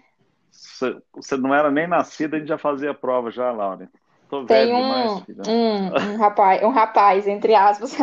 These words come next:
Speaker 2: <laughs> um senhor aqui da minha cidade que ele competia na prova Metur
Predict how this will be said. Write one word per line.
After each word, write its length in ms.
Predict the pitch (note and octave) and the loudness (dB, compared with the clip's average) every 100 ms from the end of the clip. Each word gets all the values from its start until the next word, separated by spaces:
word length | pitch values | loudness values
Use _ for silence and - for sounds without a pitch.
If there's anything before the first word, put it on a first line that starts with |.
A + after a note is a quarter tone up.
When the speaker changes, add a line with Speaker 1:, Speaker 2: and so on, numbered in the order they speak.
| C4 - F4+ | -2 -4 -8
Speaker 2:
<laughs> 340 | G#4 E4+ C#4+ | -10 -8 -4
um 100 | A#3+ | -4
senhor 320 | B3+ A#3+ A3+ | 0 4 4
aqui 160 | A3+ A#3 | 4 0
da 80 | A3+ | -2
minha 160 | A3+ | -2
cidade 480 | A#3 G#3 G#3+ A3+ - | -2 2 4 2 0
que 100 | - | 2
ele 140 | B3+ C#4 | 2 2
competia 580 | B3+ C#4+ D4 C#4+ C4 | -4 2 0 2 2
na 100 | C#4 | 2
prova 320 | C#4+ C4 A#3+ B3 | 2 2 2 0
Metur 480 | A#3+ A#3+ A#3 B3+ | -2 2 4 6